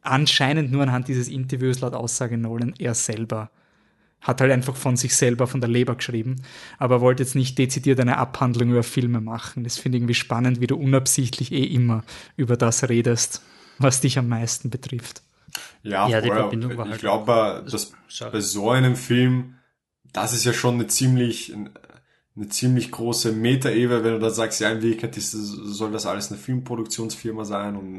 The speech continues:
Speaker 2: eine, eine, eine Metapher dafür quasi. Bei sowas ist es relativ unrealistisch, dass wenn du so einen Filmemacher und so ein Künstler wie Christopher Nolan bist, dass du die, dass du das dann auch konkret so beantworten würdest.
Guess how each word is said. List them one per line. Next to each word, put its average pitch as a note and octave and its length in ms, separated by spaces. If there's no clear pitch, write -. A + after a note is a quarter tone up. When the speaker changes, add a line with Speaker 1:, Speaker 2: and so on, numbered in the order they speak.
Speaker 2:
eine, F#2+ 120
eine, F#2 240
eine G#2 140
Metapher A#2 480
dafür A2+ 280
quasi. G#2 560
Bei A2+ 120
sowas B2+ 500
ist A#2+ 180
es A2+ 60
relativ B2+ 400
unrealistisch, B2 640
dass G2+ 220
wenn A#2 160
du A#2 80
so G#2 100
einen G#2+ 100
Filmemacher G#2+ 600
und G2+ 80
so F#2+ 80
ein G2 100
Künstler G2+ 380
wie F#2+ 80
Christopher - 380
Nolan F#2+ 300
bist, G#2 240
dass F#2+ 140
du G2+ 140
die, G2 320
dass G2 180
du G#2 80
das G2 180
dann F#2 140
auch - 220
konkret G2 480
so G2 100
beantworten F2+ 680
würdest. F#2+ 500